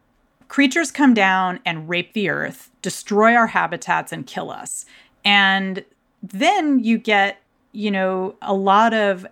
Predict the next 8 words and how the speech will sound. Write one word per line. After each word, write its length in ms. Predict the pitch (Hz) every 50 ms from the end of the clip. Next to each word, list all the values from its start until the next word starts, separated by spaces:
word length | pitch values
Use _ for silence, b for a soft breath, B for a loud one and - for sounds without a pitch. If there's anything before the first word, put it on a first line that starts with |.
| _ -
echoes 560 | 254 262 262 277 208 170 165 175 185 180 -
of 220 | - 196 170 180
that 280 | 190 180 175 175 - -
same 720 | - - - 208 196 190 190 185 185 185 180 180 180 180 _ _ _ _ _ _ _ -
kind 500 | - - - - 226 220 220 220 220 214
of 320 | 208 190 - - - - _ _
script 880 | - - - - - - - - 190 185 190 190 202 233 - _ -
flipping, 720 | - - - 302 320 320 320 - 359 370 370 381 381 381